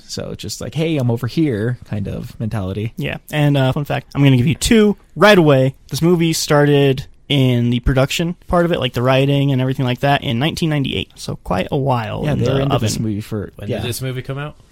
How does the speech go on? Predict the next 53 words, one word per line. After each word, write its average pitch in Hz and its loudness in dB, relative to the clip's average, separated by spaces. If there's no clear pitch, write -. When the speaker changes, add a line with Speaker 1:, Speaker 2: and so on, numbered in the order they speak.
Speaker 1:
Two 160 0
thousand 151 0
four? 170 -6
Speaker 2:
Yes. - -16
Speaker 3:
Okay. - -14
Speaker 2:
Not 294 0
super 165 2
long, 104 -2
but 147 4
Speaker 3:
No. 95 -6
Speaker 2:
pretty 185 4
long, - -4
I - -10
would - -10
say. - -10
And 156 6
then 151 4
the 139 2
second 180 0
fun 135 0
fact 135 -2
Speaker 1:
I 147 0
Speaker 2:
is - 2
Speaker 1:
mean, 131 2
Speaker 2:
that 127 2
Speaker 1:
six 127 0
years 143 0
of 104 -4
writings. 107 -6
Speaker 2:
But 151 -2
second 196 2
fun 127 -2
fact 123 -4
right 127 -2
away 131 0
is 135 -6
that 131 -4
the 139 -10
director 165 -4
thought 160 -2
it 143 -4
was 139 -4
important 139 -2
that 123 -6
where 143 2
it 127 0
was 131 -2
supposed 147 -2
to 151 -6
take - -8
place 139 -2
felt - -2
like 139 -2